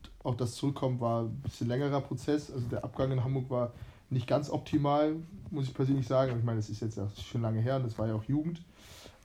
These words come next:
Ähm, und dann war das beim Zurückwechseln eher eine Bauchentscheidung und das hatte nicht mit vielen, vielen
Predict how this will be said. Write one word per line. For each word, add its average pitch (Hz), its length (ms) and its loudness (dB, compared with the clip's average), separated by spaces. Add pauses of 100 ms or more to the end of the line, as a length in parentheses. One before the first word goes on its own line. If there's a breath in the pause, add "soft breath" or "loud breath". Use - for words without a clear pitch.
(120)
Ähm, 139 840 4 (320)
und 127 240 0
dann 123 200 2
war 120 120 6
das - 420 0 (800)
beim 117 220 2
Zurückwechseln 131 640 0
eher 120 200 2
eine 131 120 4
Bauchentscheidung 123 840 0 (100)
und 113 200 -2
das 113 180 -2
hatte 127 220 2
nicht 127 200 0
mit 131 160 -2
vielen, 127 460 0 (520 loud breath)
vielen 135 460 2